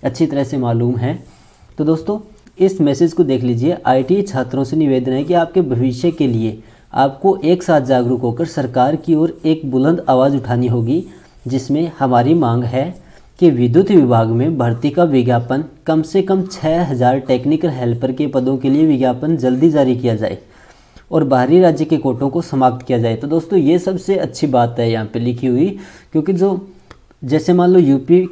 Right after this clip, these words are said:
को जो विभाग है या यूपीपीसीएल है या otherwise कोई विभाग होते हैं दूसरे state के, तो उनके अंदर कोटा होता है दूसरे state वालों का। जैसे मान लो यूपी में vacancy आ गई तो उसमें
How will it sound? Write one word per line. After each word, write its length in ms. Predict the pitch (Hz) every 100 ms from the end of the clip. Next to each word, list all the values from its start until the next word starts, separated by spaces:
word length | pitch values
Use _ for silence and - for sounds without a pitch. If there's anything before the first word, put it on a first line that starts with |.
| - - _ _ _ -
को 120 | 156
जो 340 | 156 139 147 160
विभाग 460 | 131 120 110 117
है 120 | 120 135
या 120 | 151
यूपीपीसीएल 680 | 139 131 143 143 - 151 127
है 300 | 123 156 180 - _ _ 131
या 180 | 147
otherwise 440 | 147 139 151 160 156
कोई 200 | 175 170
विभाग 280 | 127 117 120
होते 240 | 131 127
हैं 120 | 147
दूसरे 280 | 147 131 156
state 280 | 147 139 127
के, 80 | 175
तो 120 | 175
उनके 220 | 175 170
अंदर 200 | 185 185 185
कोटा 340 | 147 135 -
होता 260 | 143 120 120
है 100 | 117
दूसरे 320 | 131 147 160
state 360 | - 131 135 135
वालों 260 | 123 117
का। 240 | 113 110 - - _ -
जैसे 160 | 143
मान 140 | 156 160
लो 100 | 165
यूपी 280 | 151 -
में 140 | 170 170
vacancy 400 | 147 139 123 147
आ 100 | 135
गई 140 | 135
तो 140 | 147 165
उसमें 380 | 165 180 208